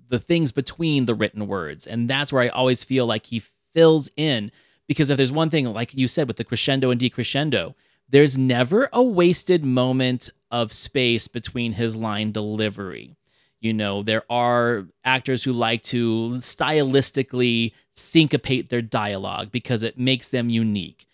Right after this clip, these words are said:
It makes them, uh, watchable, but it also makes them distinguishable from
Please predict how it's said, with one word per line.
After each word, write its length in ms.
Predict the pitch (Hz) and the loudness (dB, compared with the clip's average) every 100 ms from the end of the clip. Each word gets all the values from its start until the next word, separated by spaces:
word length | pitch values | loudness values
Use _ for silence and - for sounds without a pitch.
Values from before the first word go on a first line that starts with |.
| _ _ | _ _
It 140 | 120 | -6
makes 360 | 131 139 131 - | 0 0 0 -2
them, 520 | 127 120 113 110 113 _ _ _ _ | 0 0 0 -2 -4 _ _ _ _
uh, 140 | 123 117 | -6 -6
watchable, 760 | 120 151 160 156 156 147 139 | -2 0 0 0 2 4 2
but 120 | 127 | 2
it 80 | 123 - | -2 0
also 300 | 131 127 131 | -2 0 0
makes 300 | 123 117 - | 0 0 0
them 160 | 120 | -2
distinguishable 840 | 110 117 - 190 180 139 135 117 117 | 0 -2 0 2 4 4 2 0 0
from 180 | 117 | 0